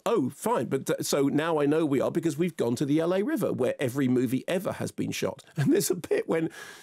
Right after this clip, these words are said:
the ambulance is under the, and the guy says, "Okay, I need you to get in there really close and, you know, scare him out from under the bridge." You go, "Why?" "Oh, well, the reason why is so that I can do a ground level shot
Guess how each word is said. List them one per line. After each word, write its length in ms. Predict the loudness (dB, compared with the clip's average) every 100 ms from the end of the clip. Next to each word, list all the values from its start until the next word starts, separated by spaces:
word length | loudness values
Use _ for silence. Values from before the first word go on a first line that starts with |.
| -6
the 120 | 0 2
ambulance 400 | 2 2 2 0
is 140 | -2 -2
under 300 | 0 2 2
the, 120 | 0 -2
and 240 | 0 0 -2 -4
the 300 | 0 2 2
guy 200 | 0 0
says, 220 | 0 -2 -8 -4
"Okay, 240 | -2 0 0
I 100 | 0
need 240 | 0 2
you 60 | 0
to 80 |
get 200 | 0 0
in 180 | 2 2
there 140 | 2 2
really 260 | 2 0
close 360 | 0 0 0 0
and, 140 | -2 -4 -8 -2
you 60 |
know, 160 | 0 0
scare 420 | -4 -4 0 0
him 120 | 2 0
out 180 | 0
from 100 | 0
under 200 | 0 0
the 80 | -2
bridge." 380 | 0 0 -2 -4
You 60 | -2
go, 160 | -2 -2
"Why?" 460 | 0 0 0 -4 -8 _ _ _ _ _ _ _ _ _
"Oh, 80 | 0
well, 140 | 2 2
the 100 | 2
reason 540 | 4 2 4 2 2
why 300 | 2 0 0
is 220 | 0 2
so 120 | 2
that 120 | 0 -2
I 80 |
can 200 | 0 0
do 160 | 2 0
a 40 |
ground 480 | 0 0 0 0 2
level 280 | 2 0 -2
shot 320 | 0 -2 -2